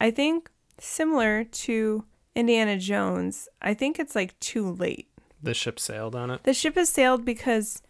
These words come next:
Speaker 1: you're building up all this anticipation. This movie is beloved.
Speaker 2: Mm-hmm.
Speaker 1: So you, the bar is set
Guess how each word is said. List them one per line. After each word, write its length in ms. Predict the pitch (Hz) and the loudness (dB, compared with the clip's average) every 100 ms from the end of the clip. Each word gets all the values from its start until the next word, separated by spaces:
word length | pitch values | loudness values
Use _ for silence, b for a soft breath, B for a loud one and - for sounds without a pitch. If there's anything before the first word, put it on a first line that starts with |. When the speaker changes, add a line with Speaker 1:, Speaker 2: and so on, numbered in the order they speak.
| _ | _
Speaker 1:
you're 180 | 240 247 | 0 2
building 340 | 247 269 285 | 4 4 4
up 140 | 240 233 | 2 4
all 140 | 233 | 2
this 200 | 226 233 | 2 0
anticipation. 880 | 220 208 - 208 - 196 190 - 190 | -2 -2 -2 -6 -4 -4 -2 -2 -2
This 140 | 214 | -2
movie 240 | 247 254 254 | 0 0 0
is 120 | 202 | -2
beloved. 680 | 196 185 185 196 185 - - - _ | -4 -4 0 0 -2 -8 -12 -18 _
Speaker 2:
Mm-hmm. 280 | 117 113 127 123 _ _ _ | -8 -6 -6 -8 _ _ _
Speaker 1:
So 140 | - 247 | -2 0
you, 200 | 226 - | 0 0
the 320 | 208 220 202 - - 220 | 2 2 2 -6 -16 0
bar 220 | 240 247 220 | 6 6 6
is 100 | 214 | 2
set 320 | - 190 | 2 0